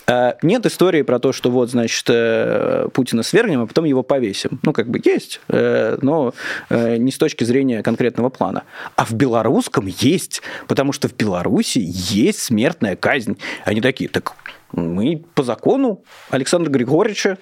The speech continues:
на ближайшем флаг-, ну, там расстрел. А, значит, э, соответственно, тыщ, и все". Вот, поэтому зачем власти подставляться, особенно депутатам, которые это, ну, да ладно, депутат ничего не значит, но людям, которые стоят за принятием решений,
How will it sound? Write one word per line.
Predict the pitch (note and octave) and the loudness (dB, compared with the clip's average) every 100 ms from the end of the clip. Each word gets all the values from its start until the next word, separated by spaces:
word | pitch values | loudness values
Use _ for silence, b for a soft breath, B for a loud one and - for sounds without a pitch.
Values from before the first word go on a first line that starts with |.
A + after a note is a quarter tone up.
| - | -6
на | - B2+ C3+ C#3+ C#3 | -2 0 2 2 0
ближайшем | B2 A2+ A2+ C#3 - C#3 | 0 0 0 0 -2 0
флаг-, | B2+ D3 | 0 0
ну, | D3+ | -2
там | C3 | 0
расстрел. | B2+ - - - - B B | -2 -2 -4 -4 -6 B B
А, | A#2 A2+ | 0 0
значит, | A2+ A2+ B2 A#2 | 0 -2 -2 0
э, | A2+ G#2+ | 0 0
соответственно, | - - C3+ - A#2 G#2+ - - - | -2 -2 -2 0 -2 -2 -6 -8 -4
тыщ, | D#3+ - - B B | -4 -4 -10 B B
и | - | -4
все". | - - - B B | -2 -4 -4 B B
Вот, | D3+ - | 2 2
поэтому | D3 - | 0 2
зачем | D3+ F#3 E3+ | 0 2 2
власти | D3 D#3+ B2 | 2 0 -2
подставляться, | - - G#2+ F#2+ A#2 G#3+ - - | -4 -2 -2 2 2 0 -2 -2
особенно | - - A#3 C#4 G#3+ D#3+ | 0 0 2 4 2 2
депутатам, | C#3 C#3+ C3 G#3+ D4+ A3+ | 0 0 0 2 2 0
которые | D3+ D3+ C#3+ B2+ | 2 2 2 2
это, | - | 0
ну, | D#3 F3 | 0 0
да | A#2+ | 0
ладно, | A#2+ A2+ | 0 2
депутат | A2 - C3 - | 0 -2 -2 0
ничего | A#2 B2+ | 0 0
не | |
значит, | C3 B3+ - | 0 0 0
но | C#3+ | 0
людям, | G3+ E3+ | 2 0
которые | C3+ D3 | 0 0
стоят | - C#3+ C3+ G#2+ | 0 0 0 0
за | - G2+ | -2 -2
принятием | - G#2+ F#2+ B2+ | -2 -2 -2 -2
решений, | A#2+ - C4+ G3 | 0 0 0 0